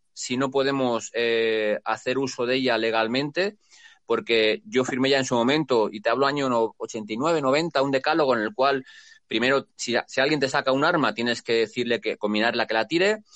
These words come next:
Segundo, tienes que, eh, insistir en que si co-, peligra tu vida, la integridad física de los ciudadanos o, o la tuya o del compañero, tienes que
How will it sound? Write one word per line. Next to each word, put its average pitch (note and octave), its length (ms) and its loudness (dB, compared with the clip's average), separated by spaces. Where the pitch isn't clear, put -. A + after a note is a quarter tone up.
Segundo, B2+ 480 0
tienes B2 300 -2
que, A#2 580 2
eh, A2+ 40 2
insistir A2+ 440 -4
en A#2 160 0
que G#2+ 400 2
si G#2 200 -8
co-, - 160 -6
peligra A#2+ 320 -2
tu A2 100 -4
vida, B2+ 240 0
la A2 80 4
integridad G#2+ 320 -2
física A#2+ 320 -4
de A2 60 0
los G#2 120 -10
ciudadanos A#2+ 540 0
o, G2 240 -2
o G#2 100 -2
la G2 120 -2
tuya B2+ 360 -2
o F#2 60 -2
del F#2+ 160 -4
compañero, A2 420 0
tienes A2+ 240 -6
que A2 240 0